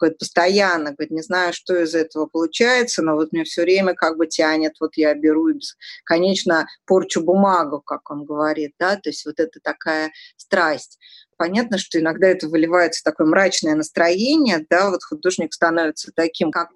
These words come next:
барометр, который как бы оценивает состояние вообще за окном. Или же, а некоторые, наоборот, просто, э,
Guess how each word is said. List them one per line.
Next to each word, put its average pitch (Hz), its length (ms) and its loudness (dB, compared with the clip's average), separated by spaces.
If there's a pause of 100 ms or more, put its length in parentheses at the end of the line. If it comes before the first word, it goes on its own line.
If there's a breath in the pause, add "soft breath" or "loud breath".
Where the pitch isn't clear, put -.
(100)
барометр, 190 640 -4
который 175 480 -6
как 165 240 -8
бы 170 160 2
оценивает 170 640 -4
состояние 190 800 0
вообще 151 380 -4
за 165 220 0
окном. 170 500 -2 (480 loud breath)
Или 226 320 4
же, 220 160 2
а 202 160 2
некоторые, 220 440 -2
наоборот, 214 480 0
просто, 190 840 0 (340 loud breath)
э, 185 200 2